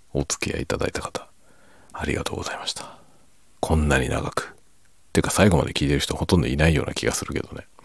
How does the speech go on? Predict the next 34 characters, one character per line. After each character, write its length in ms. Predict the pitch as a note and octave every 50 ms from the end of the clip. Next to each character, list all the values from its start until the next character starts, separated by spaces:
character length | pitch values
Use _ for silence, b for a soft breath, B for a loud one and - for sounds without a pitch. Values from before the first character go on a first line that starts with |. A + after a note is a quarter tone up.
| B B B B B B B B B B B B B B B B B B B B B B B B -
も 120 | - D2
し 100 | - -
こ 160 | - - C#2+
ん 80 | C#2+ C2+
な 80 | C2 B1+
と 100 | C#2 C2+
こ 80 | C#2+
ろ 60 | C#2+
ま 100 | C2 A#1+
で 80 | - -
聞 200 | - - - C2
い 20 |
て 80 | C2 C3+
く 100 | - -
れ 80 | - C2
る 80 | C2
人 180 | - - - -
い 60 | -
た 140 | - - -
ら、 160 | - - - - - - - - - - - - - - - - -
も 240 | - - D#2+ - -
う 40 | -
あ 60 | - -
な 120 | - -
た 120 | - -
は 320 | - - - - - - - - - - - - - - - - - -
マ 180 | - - - C2+
ブ 80 | C2 -
ダ 120 | - -
チ 120 | - -
で 100 | - -
す。 160 | - - - - - B B B B B B B B B B - - - - - - - - - - - - - _ - - - - - -
<laughs> 2750 | - - - - - - - - - - - - - - - - - - - - - - - - - - - - - - - - - - - - - - - - - - - - - - - - - - - - - - - -
ね。 300 | E2+ - - C#2+ D#2 -